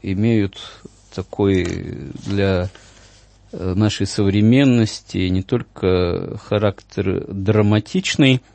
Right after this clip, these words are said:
и на эти вопросы нет вообще, м, я бы сказал, исчерпывающих ответов, потому что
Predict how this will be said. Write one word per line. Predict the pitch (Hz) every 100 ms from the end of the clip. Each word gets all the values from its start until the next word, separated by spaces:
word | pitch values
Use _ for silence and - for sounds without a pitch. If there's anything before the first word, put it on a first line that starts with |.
| _ _ _ - - _ -
и | 123 117 113 110 104 101
на | 120
эти | 131 -
вопросы | 123 120 147 139 113
нет | 104 117 -
вообще, | 107 - - 98 90
м, | - 90 90 127 71 73 - 67 85
я | 92
бы | 98
сказал, | - 104 98 101 95
исчерпывающих | - 110 98 - 92 95 92 - 104 -
ответов, | 107 151 190 - -
потому | 104 - 107 120
что | - 107